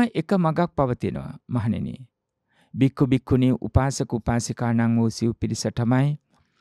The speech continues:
ආරාධනා කරන්නේ, මහණෙනි, යන වචනේනුයි එකම මගක් පවතින කුමකටද? සත්තානං විසුද්ධිය. සත්‍යයන්ගේ විසුද්ධිය පිණිස,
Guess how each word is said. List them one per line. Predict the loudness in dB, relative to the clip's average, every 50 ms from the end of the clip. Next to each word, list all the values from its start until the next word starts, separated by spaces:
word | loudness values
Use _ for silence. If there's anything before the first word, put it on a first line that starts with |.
| _ _ _ _ _ -4
ආරාධනා | -2 0 0 0 0 2 2 2 4 2 2
කරන්නේ, | 2 2 2 4 4 4 4
මහණෙනි, | 4 4 4 4 4 4 4 4 4 4 4 2 -2 _ _
යන | -2 0 2 2 2
වචනේනුයි | 2 0 0 -2 0 0 2 2 2 2 2 2 2 0 -2 -4 _ _ _ _ _ _ _ _ _ _ -4
එකම | 0 2 2 4 4
මගක් | 4 4 2 2 0 0 -2 -4 _ _
පවතින | _ 0 0 0 0 0 0 2 2 2
කුමකටද? | 4 4 4 2 2 0 -2 -6 -6 -8 -8 -10 -12 _ _ _ _ _ _ _ _ _ _ _ _ _ _ _ _ -20 _
සත්තානං | -10 -4 -2 -2 -2 -2 _ -2 0 2 2 2 2 2 2
විසුද්ධිය. | 0 0 0 -4 -4 -4 -6 -10 -10 -10 -12 -14 -18 _ _ _ _ _ _ _ _ _ _ _ _ _ _ _ _ _ _ _ _ _ -20 -20 -20 -20 -18
සත්‍යයන්ගේ | -6 0 0 0 0 _ 2 2 4 4 4 4 4
විසුද්ධිය | 4 4 4 2 2 2 4 4 4 4
පිණිස, | 2 0 -2 -2 -2 -4